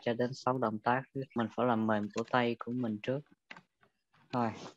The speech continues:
Tay của anh chị em đâu? Mình giơ tay lên nào. Tay trái đâu? Trái đâu? Tay phải đâu? Một trăm phần trăm tương tác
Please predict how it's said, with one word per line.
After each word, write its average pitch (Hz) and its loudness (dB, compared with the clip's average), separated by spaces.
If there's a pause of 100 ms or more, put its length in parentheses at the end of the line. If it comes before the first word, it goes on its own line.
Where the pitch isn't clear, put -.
(600)
Tay 139 8
của 139 6
anh 143 6
chị 131 4
em 127 4
đâu? 127 2 (260)
Mình 117 4
giơ 117 2
tay 123 0
lên 123 0
nào. 107 -2 (1300)
Tay 127 4
trái 131 6
đâu? 131 2 (320)
Trái 127 2
đâu? 131 0 (1900)
Tay 135 2
phải 113 0
đâu? 127 0 (1400)
Một 131 0
trăm 139 8
phần 127 6
trăm 127 6
tương 135 4
tác 156 6